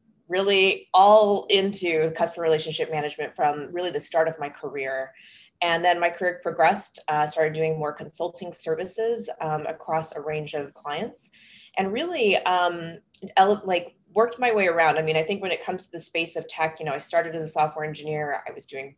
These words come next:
business analysis work. I was doing project management work, architecture. Um, so a variety of, of, of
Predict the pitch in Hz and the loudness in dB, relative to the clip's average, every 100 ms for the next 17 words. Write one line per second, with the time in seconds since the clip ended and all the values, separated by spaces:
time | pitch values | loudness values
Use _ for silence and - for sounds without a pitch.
0 | _ 160 160 156 147 160 175 170 170 156 | _ -6 -4 -6 -6 0 0 -2 -8 -8
1 | 160 156 - 147 - - - 151 160 156 | -6 -6 -8 -12 -14 -16 -6 -4 -2 -4
2 | - 165 160 165 165 160 165 160 160 - | -6 -4 -2 -4 -6 -8 -2 -2 -2 -14
3 | - _ - 156 160 175 - 165 - 175 | -20 _ 0 2 2 -2 0 -2 0 0
4 | 165 165 - - - 175 175 170 190 180 | 0 -2 -12 -20 -2 2 2 2 -2 2
5 | 190 208 233 202 - - - 170 160 - | 6 6 6 2 0 -8 2 4 2 -6
6 | - 160 | 0 0